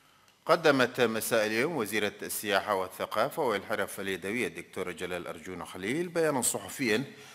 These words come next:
بمناسبة اليوم العالمي للحرف اليدوية، والذي يصادف العاشر من يونيو من كل عام. نستمع إلى جزء من بيان الوزيرة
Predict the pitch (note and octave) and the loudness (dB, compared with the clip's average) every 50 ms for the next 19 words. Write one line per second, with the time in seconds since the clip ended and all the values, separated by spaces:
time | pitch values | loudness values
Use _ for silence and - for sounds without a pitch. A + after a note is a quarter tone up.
0 | - - _ - - A2+ E2 E2 F2+ G2+ G2+ - G2+ F#2 G2 G2+ F#2+ G2 G#2 G2+ | -20 -20 _ -4 -2 -2 0 0 2 2 2 2 -2 -4 -2 0 2 2 2 4
1 | G2 F#2+ F#2 F2+ G2+ C3+ D#3 D3 C3 C3+ D3+ E3+ E3+ E3 D#3 C#3+ C#3 G#2 F#2+ A2+ | 4 6 8 10 10 10 8 6 4 2 0 0 -2 -2 -2 -2 0 0 0 -2
2 | A2+ - - C3 A2+ G2+ - G#2 F#2+ F#2 E2+ F#2+ G2 A#2 B2 B2 G#2 D2+ D#2+ F2 | -2 0 0 2 2 0 0 -2 -4 -4 -2 -2 0 0 0 0 -2 -2 -4 -6
3 | F2 F#2 F2+ E2+ - - A#2 A2+ G2+ - - G2 F#2 F#2 F#2+ A#2+ E3 F#3 - - | -6 -6 -6 -4 -2 -2 -2 -2 -2 -2 -2 0 4 6 6 6 4 2 -2 -6
4 | D#3 B2 G2+ F2 E2+ F2+ F#2+ F#2+ F#2 F2+ F2+ F2 F2 E2+ E2+ - - B2 A#2+ G#2 | -8 -8 -8 -8 -8 -8 -6 -6 -6 -8 -8 -8 -10 -10 -10 -10 -6 -2 0 2
5 | E2+ E2 D#2+ - - - - - - - - C#3+ C3 A#2 G#2 F#2 F2 E2 F2 F#2 | 2 2 0 -2 -6 -14 -14 -12 -10 -4 -2 -2 -2 0 -2 -4 -4 -4 -6 -6
6 | G2 F2+ F#2 D#2 E2+ F2 E2 D#2+ E2 F2 E2+ E2+ E2+ E2 D#2 E2 E2 F2 G#2 G2+ | -8 -8 -10 -12 -12 -12 -10 -8 -6 -6 -6 -6 -6 -8 -10 -10 -4 -2 0 0
7 | A#2+ E3 | 0 0